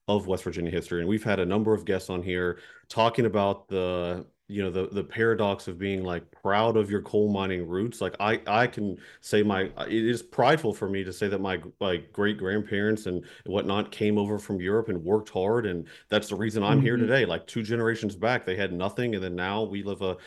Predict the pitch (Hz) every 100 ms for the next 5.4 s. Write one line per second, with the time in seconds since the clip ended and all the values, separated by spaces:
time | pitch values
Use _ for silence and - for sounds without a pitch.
0 | - - - 107 - 95 92 104 123 117
1 | 95 - 98 92 92 92 90 85 113 113
2 | 98 92 87 110 120 107 107 85 - 127
3 | 139 117 85 87 90 92 - - - 110
4 | 110 110 110 107 101 113 107 95 - 143
5 | 131 104 98 95